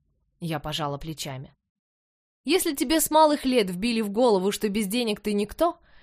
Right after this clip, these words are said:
неудивительно, что в твоем понимании здравого смысла в расчет берутся только деньги. Вообще-то, это убого». Мускул на его лице дрогнул.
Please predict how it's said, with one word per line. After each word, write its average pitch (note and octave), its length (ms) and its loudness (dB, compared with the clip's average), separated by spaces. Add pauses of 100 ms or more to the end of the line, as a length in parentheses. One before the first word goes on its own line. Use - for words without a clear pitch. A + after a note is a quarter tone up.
(180)
неудивительно, C4 800 2
что G3 180 -2
в - 60 -8
твоем G3 320 2
понимании G#3 580 2
здравого G3 460 2
смысла C4+ 520 -6 (300)
в G3+ 80 -2
расчет E4+ 400 4
берутся D4 480 2
только A#3+ 360 -2
деньги. D3+ 500 -6 (340)
Вообще-то, D4+ 720 2 (260)
это C#4+ 260 -2
убого». A3+ 520 0 (800)
Мускул D4 440 -2
на E4 120 -2
его D#4+ 240 -2
лице D4+ 360 -2
дрогнул. C#3+ 480 -10